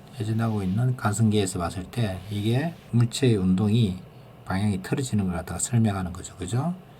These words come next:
이거는 이제 아마 여러분들이, 어, 지구과학에서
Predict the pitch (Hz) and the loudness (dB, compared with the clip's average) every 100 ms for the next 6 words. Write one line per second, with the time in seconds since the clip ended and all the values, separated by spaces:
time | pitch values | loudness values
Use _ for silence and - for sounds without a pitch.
0 | - - - - - - 127 147 127 104 | -20 -20 -20 -20 -20 -6 0 4 6 6
1 | 104 110 117 127 131 123 107 110 107 78 | 6 6 6 6 6 6 6 4 4 0
2 | - - - - - - - 90 90 87 | -4 -16 -20 -20 -18 -14 -10 -8 -8 -8
3 | 90 - - - - - - - - - | -10 -12 -20 -20 -20 -20 -20 -20 -20 -20
4 | - - - - - - - - - - | -20 -20 -20 -20 -20 -20 -20 -20 -20 -20
5 | - - - - - - - 135 139 135 | -20 -20 -20 -20 -20 -14 2 4 6 4
6 | 113 95 - 135 101 | 4 2 0 0 0